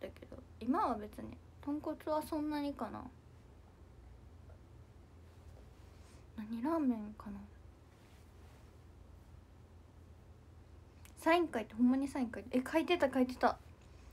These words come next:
もうさ、<laughs> ま、間に合わんレベルでめっちゃ頑張って書いてたよ。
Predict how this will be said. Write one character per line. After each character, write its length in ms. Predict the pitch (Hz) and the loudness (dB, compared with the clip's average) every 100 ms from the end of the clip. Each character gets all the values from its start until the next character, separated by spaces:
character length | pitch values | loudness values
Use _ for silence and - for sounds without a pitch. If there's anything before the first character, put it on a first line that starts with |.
| - - | -4 8
も 200 | 254 277 | 8 8
う 20 | |
さ、 320 | 277 240 214 - - | 6 2 2 -10 -20
<laughs> 160 | - | 0
ま、 140 | - 320 254 - - - - | 6 6 4 -6 -14 -16 2
間 160 | 254 277 | 4 6
に 160 | 330 330 | 8 8
合 80 | |
わ 160 | 330 330 | 10 8
ん 60 | 320 | 6
レ 120 | 320 | 6
ベ 120 | 269 | 6
ル 100 | 233 | 4
で 100 | 208 | 2
め 120 | 220 | -4
っ 40 | 214 | -4
ち 80 | - | -2
ゃ 40 | |
頑 200 | 233 254 | 6 8
張 80 | 262 | 8
っ 40 | 262 | 4
て 120 | 247 | -2
書 80 | - | -2
い 80 | 214 | -2
て 100 | - | -4
た 120 | - | -6
よ。 120 | 190 | -6